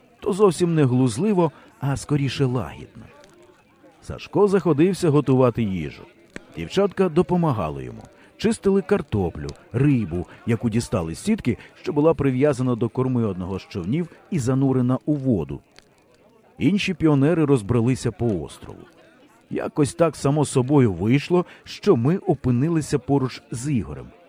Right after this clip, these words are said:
Ігор сидів на пеньку і стругав ножем паличку. Ми з Кукурузом сиділи біля пенька навпочіпки,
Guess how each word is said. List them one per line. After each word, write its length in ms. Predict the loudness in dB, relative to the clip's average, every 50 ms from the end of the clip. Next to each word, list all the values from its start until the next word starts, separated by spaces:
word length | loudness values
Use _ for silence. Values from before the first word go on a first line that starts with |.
| -20 -20 _ _ _ _ -4
Ігор 280 | 0 2 4 4 2 2
сидів 320 | 0 -2 -2 0 0 0
на 100 | -2 -2
пеньку 420 | -4 -4 -4 -4 -4 -2 -2 -2 -2
і 40 |
стругав 420 | -2 -4 -4 -4 -2 0 0 0 0
ножем 360 | 0 -2 -2 -2 -2 -2 -2
паличку. 540 | -4 -6 -8 -8 -8 -12 -16 -18 -20 -20 -20 _ _ _ _ _ _ _ _ _ _ _ _ -16
Ми 240 | -10 -6 -4 -4 -4
з 60 | -4
Кукурузом 600 | -4 -4 0 2 4 4 4 4 4 2 2 0
сиділи 460 | 0 -2 -4 -2 0 0 2 2 2
біля 260 | 0 0 0 0 0
пенька 440 | 0 -2 -4 -4 -4 -4 -2 -2 -2
навпочіпки, 880 | 0 -2 -2 -4 -6 _ -4 -2 -2 -2 -2 -6 -8 -8 -12 -16 -16